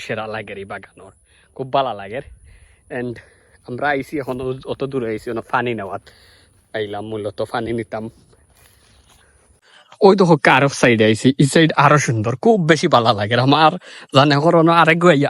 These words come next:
আরেক গাই আমি শিওর ব্লগ বানাইম, সুন্দর করে ড্রেসিং করি আইম ওই জায়গাত। এই জায়গাত আমার ব্লগ বানানেও লাগবো, কত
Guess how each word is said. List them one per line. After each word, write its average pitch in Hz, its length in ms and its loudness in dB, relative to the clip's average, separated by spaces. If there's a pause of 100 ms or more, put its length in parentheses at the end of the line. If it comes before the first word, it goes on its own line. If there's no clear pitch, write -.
আরেক 185 200 2
গাই 185 220 6
আমি 135 180 2
শিওর 127 180 6
ব্লগ 117 240 0 (100)
বানাইম, 113 280 2
সুন্দর 110 340 -2
করে 117 180 0
ড্রেসিং 117 400 0
করি 101 240 -4
আইম 101 180 -6
ওই 101 180 -6
জায়গাত। 95 240 -8 (360)
এই 120 80 -2
জায়গাত 143 180 6
আমার 147 260 4
ব্লগ 127 140 6 (120)
বানানেও 120 360 4
লাগবো, 110 360 0 (460)
কত - 160 -2